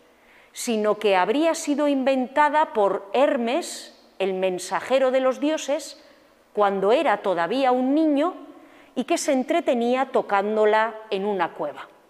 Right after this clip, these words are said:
Pues bien, este Hermes, este mensajero de los dioses, además de haber inventado la lira y de dedicarse a tocarla, se había entretenido robando los bueyes de Apolo.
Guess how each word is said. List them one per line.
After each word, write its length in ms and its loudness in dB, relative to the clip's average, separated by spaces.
Pues 160 0
bien, 260 0
este 380 0
Hermes, 680 -2
este 240 -2
mensajero 640 0
de 100 2
los 200 -2
dioses, 680 -4
además 440 0
de 100 2
haber 220 2
inventado 720 0
la 160 2
lira 400 2
y 120 -2
de 120 0
dedicarse 720 0
a 140 0
tocarla, 600 0
se 260 -2
había 360 2
entretenido 1000 0
robando 800 2
los 220 0
bueyes 520 0
de 120 0
Apolo. 340 -6